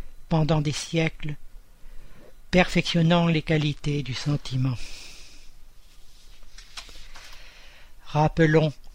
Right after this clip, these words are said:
que pour répondre à certaines impositions de la programmation de la réincarnation, le processus de fécondation peut être conduit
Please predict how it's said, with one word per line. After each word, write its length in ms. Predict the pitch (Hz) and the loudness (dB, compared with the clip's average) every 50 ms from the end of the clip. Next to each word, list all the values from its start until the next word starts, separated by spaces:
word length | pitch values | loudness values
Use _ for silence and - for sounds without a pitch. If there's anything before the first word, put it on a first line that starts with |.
| - - - - - - - - - - - - - - - - - - - | -16 -18 -18 -18 -18 -18 -18 -18 -18 -18 -18 -20 -20 -20 -20 -20 -18 -10 -2
que 80 | - 160 | -2 -2
pour 240 | - - 175 160 127 | 0 2 0 2 4
répondre 500 | 170 190 180 - - 208 220 214 175 165 | 4 2 2 4 4 6 6 6 6 4
à 60 | 139 | 2
certaines 600 | - - 156 - - - 175 170 170 160 139 151 | 4 2 0 0 4 4 6 6 6 6 6 6
impositions 880 | 170 170 165 - 180 170 156 - 160 147 - - - - 180 180 185 170 | 6 4 4 4 4 4 4 2 -2 -4 -4 -4 -2 2 2 4 4 4
de 100 | - 160 | 2 2
la 160 | 147 151 147 | 0 0 -2
programmation 1000 | - - - - 165 160 - 165 165 160 160 160 151 - - - 180 180 180 180 | -2 -6 -2 0 0 2 6 6 6 6 6 4 4 2 2 4 6 6 6 4
de 100 | 160 151 | 4 4
la 160 | 156 156 151 143 | 4 4 2 2
réincarnation, 1040 | - 151 156 156 160 156 - - 165 - 156 139 139 131 - - 139 139 139 131 127 - - - - - - - - - - - - - - - - - - - - - - - - - - - - | 2 2 2 4 2 2 0 -2 0 0 0 0 0 -2 -4 -6 -6 -4 -4 -4 -6 -8 -12 -18 -18 -18 -18 -18 -18 -18 -20 -20 -20 -20 -20 -20 -20 -18 -18 -18 -20 -20 -20 -20 -20 -18 -12 -2 4
le 140 | 175 175 170 | 6 6 6
processus 840 | - - 208 185 - - 233 202 - - - 196 208 208 - - | 6 6 6 6 6 4 2 2 2 2 4 4 4 4 4 4
de 80 | - 185 | 2 2
fécondation 960 | 160 - - 180 170 - - 190 185 165 175 170 - - - 190 190 196 190 | 2 4 2 2 2 4 4 4 6 6 4 4 4 0 0 2 2 2 2
peut 240 | - - 180 170 - | 2 2 0 2 4
être 300 | - 180 170 - - - - | 6 4 4 4 0 -10 -4
conduit 460 | - 170 180 165 156 156 156 160 | 0 2 2 2 2 2 0 0